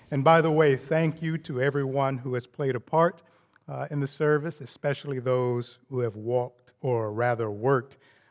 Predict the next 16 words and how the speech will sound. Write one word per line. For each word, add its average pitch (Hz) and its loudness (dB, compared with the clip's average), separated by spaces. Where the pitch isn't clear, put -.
uh, 117 -12
behind 120 -4
the 113 -6
scenes. 117 -10
Thank 123 -4
you 123 -8
so 127 -4
much, 120 -2
and 123 -4
may 117 -2
the 113 -8
Lord's 113 -2
blessings 110 -8
be 113 -8
upon 113 -10
you. 104 -10